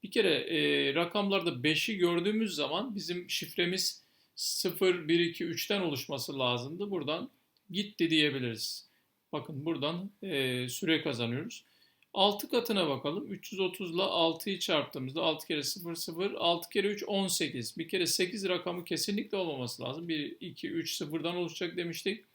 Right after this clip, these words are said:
E, gelelim, e, üç yüz otuzu yedi ile çarpalım. Uygun mu bakalım? Yedi kere sıfır, sıfır. Üç kere yedi, yirmi bir. Hala uygun, elde var. İki. Üç kere yedi, yirmi bir. İki daha yirmi üç. Bakın bu da sıfır, bir, iki, üçten oluşuyor. Tamam.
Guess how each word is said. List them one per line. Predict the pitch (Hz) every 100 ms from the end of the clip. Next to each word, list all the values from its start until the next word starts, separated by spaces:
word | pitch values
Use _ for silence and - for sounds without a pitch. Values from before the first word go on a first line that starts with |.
| - - - - _ _
E, | 180
gelelim, | 254 233 165 180 208 - -
e, | 233 160 160
üç | 185 -
yüz | 196
otuzu | 185 180 165 202
yedi | 175 175
ile | 196 151 127
çarpalım. | 139 127 131 139 175
Uygun | 180 156 143 143
mu | 123
bakalım? | 113 117 139 175 196 _ _ _ _ _ 160
Yedi | 170 180
kere | 190 165
sıfır, | 160 151 147
sıfır. | 139 147 147 180
Üç | - -
kere | 170 165
yedi, | 160 156
yirmi | 151 156 156 117
bir. | 131 156 -
Hala | 143 123 123 131
uygun, | 123 131
elde | 127 123 120
var. | 117 -
İki. | 143 - 107
Üç | - -
kere | 151
yedi, | 139 123
yirmi | 131 151 139 123
bir. | 127
İki | 165 170 156
daha | 135 139 196
yirmi | 190 165 139 156
üç. | 175 131 - - -
Bakın | 139 147 156
bu | 165
da | 156
sıfır, | 156 165 160 143
bir, | 151
iki, | 139 -
üçten | 151 - 208
oluşuyor. | 190 139 117 156 175 175
Tamam. | 165 123 113